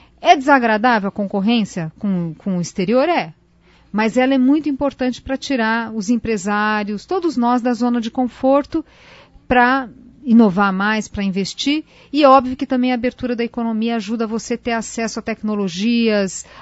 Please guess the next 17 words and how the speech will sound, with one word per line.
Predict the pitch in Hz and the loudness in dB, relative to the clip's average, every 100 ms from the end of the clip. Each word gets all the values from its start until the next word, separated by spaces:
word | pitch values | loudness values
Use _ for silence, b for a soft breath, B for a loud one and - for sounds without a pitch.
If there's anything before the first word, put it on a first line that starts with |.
| - | -4
a | 220 | 0
insumos | 208 - 233 220 | 0 -2 0 0
mais | 214 220 | 0 -2
sofisticados. | - 220 220 - - 175 165 | -6 -8 -10 -10 -10 -10 -8
Agora, | 190 226 226 | -2 0 -2
tem | - 349 381 | -2 -2 -2
um | 330 | -4
terceiro | 277 240 - - 302 269 | -2 -4 -4 -4 -2 -2
pilar | - 196 185 175 | -4 -4 -4 -4
aqui | 165 - 226 196 - b b b b - | -8 -8 -6 -6 -8 b b b b -10
que | |
a | 196 | -4
gente, | 214 220 190 | -4 -4 -6
de | 214 | -8
fato, | - 240 233 - | -4 -2 -2 -6
precisa | 214 208 202 - 185 190 | -12 -8 -8 -8 -8 -8
correr, | - 170 220 208 | -6 -2 0 0